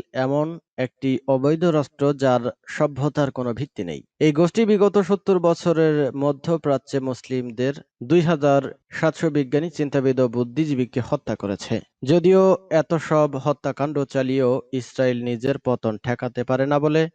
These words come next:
হুঁশিয়ারি উচ্চারণ করেন ইরানের ইসলামী বিপ্লবী গার্ড বাহিনী আইআরজিসি। দেশটির শীর্ষ পরমাণু বিজ্ঞানী মহসেন ফখরিজাদেহকে হত্যা করার কাজে স্যাটেলাইট নিয়ন্ত্রিত অত্যাধুনিক ইলেকট্রনিক ওয়্যারফেয়ার ব্যবহার করা হয়েছে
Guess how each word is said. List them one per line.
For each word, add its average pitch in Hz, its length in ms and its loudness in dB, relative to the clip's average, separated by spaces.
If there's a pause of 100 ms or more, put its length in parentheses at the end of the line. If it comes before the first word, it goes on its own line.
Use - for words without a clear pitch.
হুঁশিয়ারি 147 480 0
উচ্চারণ 117 420 0
করেন 131 300 0 (300)
ইরানের 143 420 2 (100)
ইসলামী 123 420 -2
বিপ্লবী 117 440 0
গার্ড 107 280 0
বাহিনী 101 380 -4 (240)
আইআরজিসি। 110 1000 -2 (220)
দেশটির 135 400 0
শীর্ষ 160 320 0
পরমাণু 156 480 2
বিজ্ঞানী 139 500 0
মহসেন 135 600 -2
ফখরিজাদেহকে 113 920 -4
হত্যা 117 400 -6
করার 107 340 0
কাজে 120 360 0 (220)
স্যাটেলাইট 147 640 0
নিয়ন্ত্রিত 123 440 -2
অত্যাধুনিক 131 640 0 (260)
ইলেকট্রনিক 131 720 0 (280)
ওয়্যারফেয়ার 143 520 2
ব্যবহার 120 440 0
করা 117 260 2
হয়েছে 113 380 -4